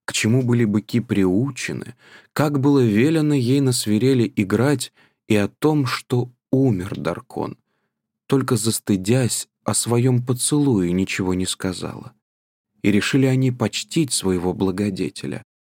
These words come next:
Вместе с его родными пошли хоронить Даркона несчастного.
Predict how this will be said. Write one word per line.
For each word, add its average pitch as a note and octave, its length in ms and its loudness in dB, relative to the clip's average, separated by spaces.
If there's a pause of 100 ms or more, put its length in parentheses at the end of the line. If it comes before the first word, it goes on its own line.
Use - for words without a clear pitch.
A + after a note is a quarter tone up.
(220)
Вместе F#2+ 480 0
с - 120 -2
его F#2 220 2
родными B2 720 0
пошли C#3+ 340 -2
хоронить G#2+ 760 -2 (280)
Даркона D#2 600 -4
несчастного. - 880 -10